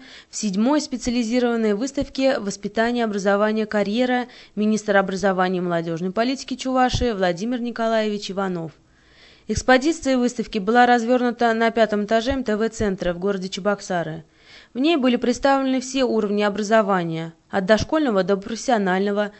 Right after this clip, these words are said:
дополнительного для детей и взрослых. Всего около восьмидесяти участников, из них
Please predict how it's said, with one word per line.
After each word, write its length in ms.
дополнительного 840
для 200
детей 320
и 20
взрослых. 600
Всего 380
около 440
восьмидесяти 500
участников, 640
из 180
них 260